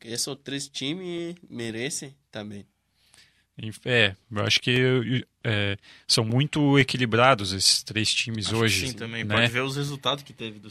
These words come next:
Speaker 2: É,
Speaker 3: segundo.
Speaker 2: os, os, todos os placares e os jogos foram muito bem jogados, né? Se pegar Brusque e Chape, lá em Chapecó, empatou.
Speaker 3: O primeiro tempo foi muito bom.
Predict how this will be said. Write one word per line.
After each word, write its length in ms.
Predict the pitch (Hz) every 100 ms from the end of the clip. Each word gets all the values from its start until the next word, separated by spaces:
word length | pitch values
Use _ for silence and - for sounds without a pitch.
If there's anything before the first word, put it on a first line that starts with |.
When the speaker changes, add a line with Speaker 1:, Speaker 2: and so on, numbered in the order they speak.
| -
Speaker 2:
É, 400 | 127 120 127 101
Speaker 3:
segundo. 20 | - -
Speaker 2:
os, 220 | 101 95 113 101
os, 60 | 95
todos 300 | - 151 147
os 60 |
placares 760 | 131 127 117 113 120 131 131 110
e 40 |
os 100 | 110
jogos 320 | 101 113 127 -
foram 200 | 127 123
muito 240 | 127 156
bem 160 | 127 117
jogados, 580 | 110 101 98 95 90
né? 200 | 95 107 110
Se 140 | -
pegar 320 | - 113 113
Brusque 320 | 104 110 127 -
e 20 |
Chape, 640 | - 120 143 - 165 - _ -
lá 220 | 127 131
em 20 |
Chapecó, 560 | 131 127 - 120 123 131
empatou. 480 | 151 175 - 107 - _ _ _
Speaker 3:
O 40 | -
primeiro 200 | 107 104
tempo 200 | 95 101
foi 160 | - 110
muito 200 | 101 -
bom. 220 | 120 101